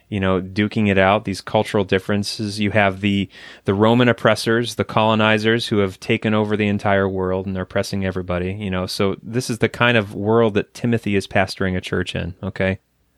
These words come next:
These are Paul's last words to Timothy in, in chapter four. He says, "I solemnly charge you before God and Christ Jesus,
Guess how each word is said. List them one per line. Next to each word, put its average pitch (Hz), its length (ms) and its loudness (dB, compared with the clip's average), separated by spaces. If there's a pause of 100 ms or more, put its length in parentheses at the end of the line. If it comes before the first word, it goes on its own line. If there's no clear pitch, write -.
These 131 180 4
are 123 40 2
Paul's 123 440 2
last 110 340 2
words 101 220 2
to 101 100 -2
Timothy 92 460 -2
in, 90 160 -4
in 98 100 -6
chapter - 340 -6
four. 92 280 -6
He 90 80 -8
says, 95 260 -2
"I 95 140 2
solemnly 135 600 4
charge 95 440 0
you 92 160 -2
before 95 400 -4
God 110 340 4
and 95 220 0
Christ 98 340 -2
Jesus, - 560 -6